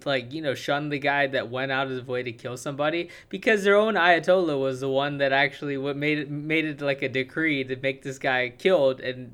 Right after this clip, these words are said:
get three million dollars of bounty if you find him. I think there's a lot of problems with all this stuff.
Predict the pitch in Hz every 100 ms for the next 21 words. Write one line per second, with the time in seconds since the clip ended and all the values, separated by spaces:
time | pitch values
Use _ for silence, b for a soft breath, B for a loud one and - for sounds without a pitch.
0 | - - 156 - - 156 147 151 151 139
1 | 147 151 127 131 120 139 151 143 127 120
2 | 120 127 - 139 143 107 - B B B
3 | B - 208 269 214 208 208 262 233 143
4 | 143 147 180 196 180 180 190 190 190 190
5 | 185 190